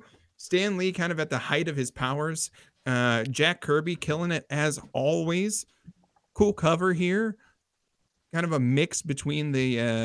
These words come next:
the, the, the horror comics that came in the Golden Age and the, the superheroes that really step up their campiness in the Silver. And, uh, a story in general, just a lot of fun. This is definitely, this is definitely a book for kids, right? We read it. It's a book for kids. Not a lot of,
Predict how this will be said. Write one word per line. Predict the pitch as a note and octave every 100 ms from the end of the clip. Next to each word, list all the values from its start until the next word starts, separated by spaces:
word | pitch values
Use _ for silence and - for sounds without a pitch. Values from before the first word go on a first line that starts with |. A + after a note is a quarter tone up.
| A2 -
the, | A2 G#2+ -
the, | G#2+ G#2+ G#2 -
the | G2+
horror | C3+ C#3+ D3
comics | D3 C3+ C#3+ C#3+ -
that | A#2+ F2+
came | A#2+ B2+
in | A#2+
the |
Golden | G#2+ B2+ C#3 B2
Age | B2 C#3+ C#3 A#2+
and | G#2+
the, | G#2+ G#2 - -
the | G#2
superheroes | - C#3 C3+ A#2+ B2 C3 C3+ B2+
that | A2+ -
really | A#2 A#2+ A#2 -
step | - - B2 -
up | B2+ C3
their | A2+
campiness | G#2+ A#2+ B2+ C3+ C3 C3+
in | A#2
the | A2
Silver. | E3 F3 E3+ E3+ - - - _ _ _ _ _ -
And, | D#3 E3 F3 E3+
uh, | F#3 F#3 -
a | - F#3+
story | - A#3+ A3+
in | A3
general, | A3+ A#3 A3+ G#3+
just | G#3 A#3 - -
a |
lot | A#3 B3
of | A#3+
fun. | C4+ B3 G#3+ - -
This | F#3+ G3
is |
definitely, | F#3 B3 A#3 F#3 E3+ - - _ -
this | A3+
is |
definitely | B3 A#3
a | F3
book | D3 D3
for | C#3+
kids, | - G2+ -
right? | B2 B2+ -
We | B2+
read | B2 C3
it. | B2+ - _ -
It's | -
a |
book | C3+ B2
for | A#2
kids. | A#2+ A#2+
Not | C3
a | B2+
lot | A#2
of, | A#2+